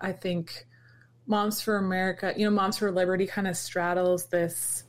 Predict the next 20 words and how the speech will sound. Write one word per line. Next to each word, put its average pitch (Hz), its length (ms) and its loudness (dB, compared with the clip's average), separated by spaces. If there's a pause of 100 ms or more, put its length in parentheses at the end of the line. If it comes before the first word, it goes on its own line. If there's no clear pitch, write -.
(160)
moderate, 180 460 2
you 196 60 0
know, 185 80 0
even 185 260 0
denying 170 480 0
that 165 160 -2
they 165 100 0
were 160 180 0
right-wing 160 480 -2
for 202 160 -4
a 185 60 0
long 185 220 -2
time, 185 440 -2
saying, 170 320 -2
"Oh, 185 140 -2
we 180 120 -2
care 190 160 -6
about 190 180 0
all 226 140 0
parents." 175 540 -4